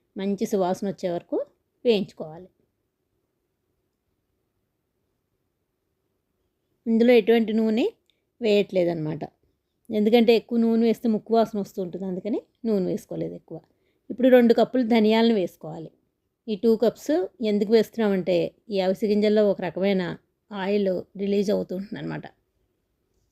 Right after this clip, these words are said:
అందుకని అవన్నీ పోవడానికి చక్కగా పొడి పొడిలాడుతూ పిండి ఇలా ఉండడానికి ఈ ధనియాలు, ఈ పప్పులన్నీ వేస్తే ఆ రుచి కూడా చాలా బాగుంటుందన్నమాట. కొంతమందికి అవిసె గింజల వాసన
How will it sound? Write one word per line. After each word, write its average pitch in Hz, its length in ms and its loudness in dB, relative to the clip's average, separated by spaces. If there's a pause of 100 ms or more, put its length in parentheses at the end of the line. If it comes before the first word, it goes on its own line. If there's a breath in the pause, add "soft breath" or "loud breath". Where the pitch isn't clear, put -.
(120)
అందుకని 220 420 2 (360)
అవన్నీ 196 580 2
పోవడానికి 208 640 2
చక్కగా 214 480 -4
పొడి 196 220 -4
పొడిలాడుతూ 196 480 0
పిండి 185 400 -2
ఇలా 185 200 0 (200)
ఉండడానికి 185 580 -4 (600)
ఈ 208 120 -2
ధనియాలు, 185 600 0
ఈ 190 80 0
పప్పులన్నీ 190 560 -4
వేస్తే 190 320 -4 (320)
ఆ 196 100 -10
రుచి 190 260 -4
కూడా 202 220 0 (460)
చాలా 185 300 0
బాగుంటుందన్నమాట. 170 640 -4 (560)
కొంతమందికి 220 440 0
అవిసె 202 280 2
గింజల 214 300 2
వాసన 185 420 -4